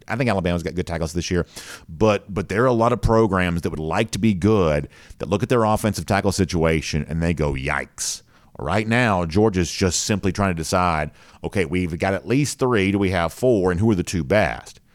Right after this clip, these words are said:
That is a very envious position to be in. One of the reasons why Georgia's won the last two national championships and is the prohibitive favorite to go for three in twenty-three here as well. And that is Around the Doghouse.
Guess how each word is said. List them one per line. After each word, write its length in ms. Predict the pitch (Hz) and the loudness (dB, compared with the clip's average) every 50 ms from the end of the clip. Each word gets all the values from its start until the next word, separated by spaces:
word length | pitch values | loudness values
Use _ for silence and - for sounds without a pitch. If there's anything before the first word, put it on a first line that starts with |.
| - _ _ _ - | -20 _ _ _ -6
That 100 | - 101 | -2 -2
is 100 | 107 101 | 0 2
a 100 | 110 95 | 2 0
very 680 | 82 69 67 78 92 95 104 110 117 120 123 123 107 113 | 0 -2 -2 0 0 2 4 4 4 4 4 2 2 2
envious 300 | 117 113 110 117 110 - | 0 2 2 2 0 0
position 380 | - 92 90 110 110 101 - | -2 -2 2 2 2 2 2
to 80 | 95 87 | -2 2
be 300 | 90 104 107 98 85 78 | 2 4 4 4 4 2
in. 160 | 73 73 76 | 0 0 0
One 140 | 78 90 95 | 0 0 0
of 40 | 95 | 0
the 60 | 90 | 2
reasons 300 | 98 101 95 90 90 85 | 0 0 0 0 -2 -2
why 200 | 92 90 87 87 | -2 0 0 0
Georgia's 320 | 82 82 92 92 78 73 71 | 0 0 0 0 0 -2 -4
won 200 | 80 87 98 107 | 0 0 0 2
the 60 | 107 | 0
last 260 | 101 98 104 104 101 | 0 0 0 -2 0
two 120 | - 107 101 | 0 0 2
national 380 | 101 98 101 98 - 98 92 - | 2 2 0 0 -2 -6 -6 -4
championships 640 | - 107 104 101 87 92 - - 107 107 95 - _ _ - - - - - - - | -2 0 0 0 -2 -4 -4 0 0 0 0 -2 _ _ -18 -18 -18 -18 -20 -18 -6
and 120 | 82 85 92 | -2 0 0
is 160 | 90 78 71 | 0 0 0
the 120 | 92 92 | 0 0
prohibitive 460 | - - 90 90 98 92 95 90 85 | 2 2 2 2 2 2 2 0 0
favorite 300 | - - 95 95 82 73 | 2 2 0 0 0 -4
to 60 | 73 73 | -8 -2
go 160 | 71 90 85 | 0 0 0
for 120 | - - | 0 -6
three 360 | - - 92 90 92 90 80 | -8 -6 -2 0 2 2 2
in 60 | 71 69 | 0 -2
twenty-three 720 | - - 85 82 69 62 - - 90 92 87 73 64 64 | -4 -4 -4 -2 -4 -4 -6 -6 -2 -2 -2 -2 -2 -6
here 260 | 76 76 69 65 - | -8 -8 -8 -8 -10
as 280 | - 57 58 62 64 69 | -10 -12 -12 -12 -10 -8
well. 320 | 73 73 78 71 55 - - | -4 -2 -2 -2 -2 -6 -8
And 240 | - 69 64 64 76 | -12 -10 -10 -6 -4
that 300 | 90 104 101 82 87 - | -2 -2 -2 -2 -4 -6
is 140 | 90 73 78 | -6 -4 -4
Around 140 | 71 67 | -4 -4
the 40 | 67 | 0
Doghouse. 600 | 73 78 78 73 71 - 62 58 55 58 - - | 0 2 2 2 0 -2 -4 -8 -8 -8 -10 -12